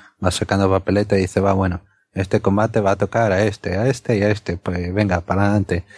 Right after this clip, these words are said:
Eh, me sigue pareciendo muy random la, la decisión de, de cómo escoger a la gente. Y bueno, aquí cada uno iba a lo suyo. Taguchi seguía a su bola,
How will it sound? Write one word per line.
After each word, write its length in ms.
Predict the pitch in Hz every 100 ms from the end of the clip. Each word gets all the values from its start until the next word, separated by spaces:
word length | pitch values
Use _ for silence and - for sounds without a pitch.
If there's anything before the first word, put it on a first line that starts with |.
| - - - _
Eh, 300 | 92 90 87 87
me 160 | 92 92
sigue 220 | 113 110
pareciendo 520 | 110 110 110 107 104
muy 240 | 92 98 98
random 460 | 92 98 95 92
la, 320 | 90 87 87 87
la 160 | 90
decisión 560 | 90 87 78 - 90 87
de, 100 | 87 87 87 85 87 90 - _ _ _ _ _ _ _
de 140 | 98
cómo 220 | 92 95 98
escoger 440 | - 92 - 95
a 80 | 90
la 60 | 92
gente. 500 | - 90 90 95 113 95 87 92 98 _ _ _ - _ - _ _ _
Y 400 | 98 98 92 90
bueno, 400 | 87 98 92 92 - -
aquí 400 | 92 98 101 98
cada 240 | 101 95
uno 240 | 90 101
iba 760 | 98 95 92 92 90 90 90 85
a 180 | - 95
lo 140 | 92
suyo. 420 | - 98 90 85 85 -
Taguchi 800 | 87 90 95 - 101 95 92 90
seguía 600 | - 90 92 95 92 90
a 40 |
su 200 | 90 -
bola, 800 | 87 104 101 104 92 87 87 90